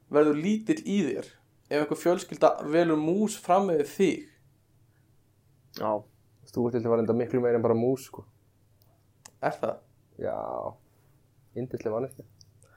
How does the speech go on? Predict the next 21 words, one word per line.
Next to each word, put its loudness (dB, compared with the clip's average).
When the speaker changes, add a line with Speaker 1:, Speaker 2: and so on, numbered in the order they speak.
Speaker 1:
Já, -8
ok. -12
Speaker 3:
Músaskja. -10
Speaker 1:
Það -2
er -4
kannski -6
alveg -2
hárrétt -4
hjá -6
þér. -10
Ehm, 0
Stuart -2
litli. 4
Speaker 3:
Ég 0
horfði 0
mikið 2
á -12
Strumpana. 0
Speaker 1:
Strumpanir, -2
já. -2
Speaker 3:
Já. -12